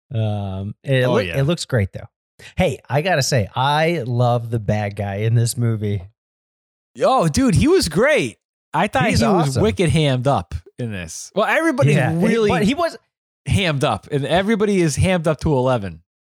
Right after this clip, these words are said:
Speaker 2: in this. But that
Speaker 1: Well, I
Speaker 2: guy in
Speaker 1: think he's
Speaker 2: particular, he's great.
Speaker 1: He's like, he's, he's hammy, but he's, like, believable at the same time.
Speaker 2: He's always
Speaker 1: It's
Speaker 2: doing,
Speaker 1: not
Speaker 2: uh, like, motions with his hands where he's all like, he looks like an air traffic controller. He's all like, "All right,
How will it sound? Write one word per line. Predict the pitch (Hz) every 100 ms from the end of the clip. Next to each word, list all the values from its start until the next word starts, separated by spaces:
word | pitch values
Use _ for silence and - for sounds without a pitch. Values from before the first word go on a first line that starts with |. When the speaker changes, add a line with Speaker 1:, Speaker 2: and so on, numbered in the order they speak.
| -
Speaker 2:
in | 120
this. | 113
But | - 143
that | 247
Speaker 1:
Well, | 214
I |
Speaker 2:
guy | 139 196
in | 196
Speaker 1:
think | 160
he's | 175
Speaker 2:
particular, | 262 285 123 101 - _ _
he's | 214 165
great. | 135 170 113
Speaker 1:
He's | 214 220
like, | 269 269 _ _ _ - 123
he's, | 185 185 185
he's | 170 175 131
hammy, | - 143 147 160 180 202
but | 156 156 139
he's, | 135 139 120
like, | 113 98
believable | 127 107 107 117 110 98 95 90
at | 87 87
the | 92
same | - 110 87 92
time. | - 98 82 78 85 _
Speaker 2:
He's | 160 139
always | 196 247 214
Speaker 1:
It's | -
Speaker 2:
doing, | 208 190 156
Speaker 1:
not | - 120 - _
Speaker 2:
uh, | 131 120 107 98 -
like, | 131 107
motions | 110 117 120 151 123
with | 113
his | 107 117
hands | 120 113 120 127
where | 117
he's | 131 113
all | 127 127 120
like, | 120 110 104 - -
he | 185
looks | 226
like | - 220
an |
air | - 160 180
traffic | - 196 180 170
controller. | 151 - 175 147
He's | 127
all | 165
like, | 165 170
"All | 220
right, | 185